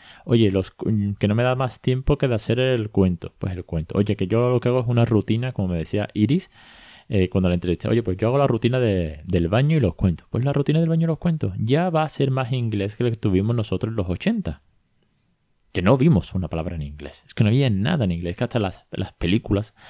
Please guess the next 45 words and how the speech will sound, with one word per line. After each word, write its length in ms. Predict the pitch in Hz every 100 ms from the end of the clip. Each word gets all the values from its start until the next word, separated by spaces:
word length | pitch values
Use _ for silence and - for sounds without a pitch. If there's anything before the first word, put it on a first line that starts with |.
| - - -
estaban 360 | - 98 104 107
mal 300 | 101 107 98
traducidas. 600 | 98 90 82 - 82 78
Los 180 | 78 73
títulos 300 | 104 104 104
de 60 |
las 80 | 104
películas 280 | 104 101 107
estaban 220 | 104 90
mal 160 | 85 82
traducidos. 580 | 78 73 - 73 71 _ _ _ - - -
Así 200 | - 117
que 60 | 123
en 60 | 143
este 180 | -
caso, 340 | 101 127 - 95
en, 180 | - 90 - -
en 140 | 92
esta 260 | 92 98 -
consulta 480 | - 85 123 123 95
en 80 | 92
concreto, 400 | 80 82 120 92
en 60 |
esta 180 | 87 -
familia, 500 | - 98 110 87 95 _ - - - - -
al 140 | 101
final 280 | - 90 104
la 60 | 95
opción, 560 | - - 117 110 160 - 165 -
el, 160 | 80 -
el, 580 | 85 78 76 76 76 78 _ _
bueno, 280 | 170 87 78
el, 300 | - 95 78
después 240 | 80 - 90
del 100 | 90
análisis, 560 | 80 95 101 90 -
después 340 | 87 - - 90
de, 260 | 85 85 82
de 320 | 85 82 78
darle 300 | 87 85 85
vueltas, 400 | 80 101 107 87
de 80 | 82
preguntar, 680 | - 82 76 73 92 87 87
de 80 | 78
conversar 720 | 82 78 71 - 92 87 85